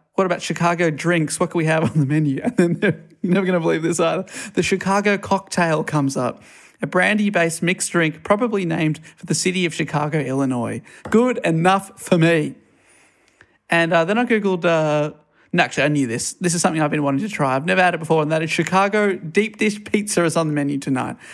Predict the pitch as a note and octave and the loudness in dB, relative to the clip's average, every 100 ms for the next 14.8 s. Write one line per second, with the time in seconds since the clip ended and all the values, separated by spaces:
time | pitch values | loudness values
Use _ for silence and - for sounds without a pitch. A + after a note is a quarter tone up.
0 | - - - - F3+ G3 F#3+ F#3 F3+ - | -20 -20 -12 -2 2 2 2 -2 -2 0
1 | F3 F3 E3 E3 D#3+ D#3+ C#3+ A2 - _ | 2 2 0 -2 -2 -2 -2 -2 -8 _
2 | _ _ _ E3+ F#3+ F#3+ F3+ F#3 F3 E3 | _ _ _ -2 2 2 2 0 -2 -2
3 | D#3+ - G3 G3+ E3+ E3+ F3+ D3 - D#3+ | 0 2 2 2 0 -2 -2 -4 0 2
4 | C#3+ C3+ C3 - D3 C3+ C#3 C3+ D3 C3+ | 2 0 -4 -6 -4 -2 -2 -4 -4 -4
5 | B2 A#2+ - C#3 E3 D#3 D3+ D3 - F3 | -4 -4 -4 -4 -2 0 0 -2 -2 0
6 | E3 D#3+ D3+ D#3+ D#3 - D#3 D3 - C#3 | 0 -2 -2 -2 -4 -2 -6 -6 -6 -6
7 | - - - B2+ - B2 - C3+ - - | -4 -4 -6 -8 -6 -6 -4 -6 -8 -18
8 | - E3 D3+ C#3 B2+ B2 B2 - - D3 | -10 -4 0 0 0 -2 -4 -10 -6 -4
9 | C3+ C3+ A#2+ - A#2+ - A#2 G#2+ - - | -2 -4 -6 -6 -8 -6 -8 -8 -12 -16
10 | _ _ _ _ _ _ _ _ - F#3 | _ _ _ _ _ _ _ _ -16 -6
11 | F3 G#3 G#3+ F3+ G#3+ A#3+ - A#3 G#3+ G3+ | 2 4 4 2 -2 -2 0 0 0 2
12 | F#3+ F#3 G3 F#3+ F3+ - F3+ E3+ E3 D#3+ | 2 2 -2 -2 -2 0 2 2 0 -2
13 | D#3+ D#3 D3+ F3 - - G#3+ A3 - D#3+ | -2 0 0 -2 -4 -6 -2 0 0 -2
14 | - C#3+ - - - C2+ B1+ D3+ | -8 -10 -10 -12 -8 -6 -6 -8